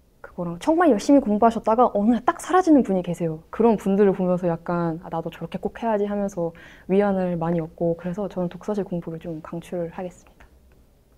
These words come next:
김태훈 교수님 팔십 개. 처음에는 팔십 개라고 해서 작년에는 팔십 개가 아니었던 것 같은데 왜 올해는 팔십 개지라는 생각을 했었는데,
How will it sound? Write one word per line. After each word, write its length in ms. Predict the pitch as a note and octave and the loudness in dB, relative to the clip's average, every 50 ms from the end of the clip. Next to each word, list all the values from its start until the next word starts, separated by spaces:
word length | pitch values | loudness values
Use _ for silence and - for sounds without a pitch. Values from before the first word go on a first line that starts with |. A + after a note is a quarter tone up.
| _ _ _ _ _ _ _ | _ _ _ _ _ _ _
김태훈 460 | - - F#3+ F#3+ - A3 G#3 G#3 G3+ | -12 -10 -10 -10 -8 -10 -8 -8 -8
교수님 360 | G3+ F#3+ - G3 F#3+ F#3 F#3 | -8 -8 -8 -8 -8 -8 -10
팔십 460 | - - G3+ - - - - _ _ | -10 -14 -16 -16 -16 -20 -20 _ _
개. 300 | - F#3+ F#3 F#3 F#3 F#3+ F#3+ - - - _ - _ - - - _ _ _ _ _ _ _ _ - | -12 -10 -8 -8 -10 -12 -16 -20 -20 -20 _ -20 _ -20 -20 -20 _ _ _ _ _ _ _ _ -20
처음에는 960 | - - B3 B3 B3+ B3 A#3 A3 G#3+ G#3 G3+ G3 G3 F#3+ F#3 F#3 F3+ F3+ F3+ - | -12 -6 -4 -2 0 0 0 -2 -2 -2 -2 -2 -2 -2 -4 -4 -6 -8 -12 -10
팔십 300 | - - A3 - - - | -10 -10 -10 -10 -8 -6
개라고 400 | - A3+ G#3+ G#3 G3+ G3 G3 G3 | -4 -2 -2 -2 -2 -2 -2 -2
해서 500 | G3 G3 - F#3 F3+ F3+ F3 F3 E3+ E3+ - _ _ | -4 -4 -6 -6 -6 -4 -4 -6 -6 -10 -12 _ _
작년에는 420 | - - F3 F#3 G3+ G3+ G3 F#3 | -12 -8 -4 -2 -2 -2 -2 -2
팔십 260 | G3+ G3+ G#3 - B3 - | -4 -4 -6 -6 -2 -2
개가 200 | A#3 A3 F#3+ E3+ | -2 -2 0 -2
아니었던 380 | E3 E3+ F3+ F#3 F#3 G3+ G3 F#3+ | -2 -2 -2 -2 -4 -4 -6 -4
것 60 | F#3 F#3 F#3 | -4 -6 -8
같은데 240 | - - F3+ F3 F3 | -6 -6 -4 -2 -2
왜 140 | E3+ E3+ E3+ | 0 0 -2
올해는 380 | E3 D#3+ E3 F3+ F#3 F#3 F3+ | -2 -2 -2 -2 -2 -4 -4
팔십 300 | F3+ - - A3 - A#3 | -6 -10 -12 -12 -12 -4
개지라는 640 | - B3 A#3+ A#3+ A3 G3 F3+ F3+ F3 E3+ E3+ F3 E3+ F3 | 0 0 0 0 -2 -4 -4 -6 -8 -8 -8 -10 -10 -12
생각을 340 | - A3+ B3 A#3 A3+ G3+ | -12 -10 -10 -8 -8 -8
했었는데, 640 | G#3+ G#3 - A#3+ A3+ G3+ F#3 F3+ G#3+ A3 G#3 F3+ F3+ | -10 -10 -6 -6 -6 -4 -4 -4 -4 -4 -6 -6 -8